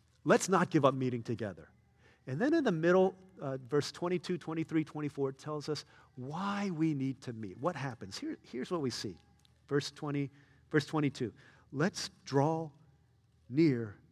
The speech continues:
to God." Verse twenty-three. "Let's hold unswervingly to the hope we profess."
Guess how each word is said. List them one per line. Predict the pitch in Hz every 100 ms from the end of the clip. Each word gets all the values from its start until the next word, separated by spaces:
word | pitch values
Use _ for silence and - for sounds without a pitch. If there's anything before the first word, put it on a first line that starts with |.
| _ _ _ _ _ _
to | 127
God." | 113 147 123 - - _ _ _ _ _ _ _ _ _ _ _ - - 127
Verse | 127 131
twenty-three. | - 139 143 147 - - 180 160 90 - - - _
"Let's | 135 135
hold | - 151 143
unswervingly | 139 135 - - 196 233 208 175 147 127 120 - - -
to | -
the | 135 127
hope | 143 131
we | 131
profess." | - 117 110 78 - -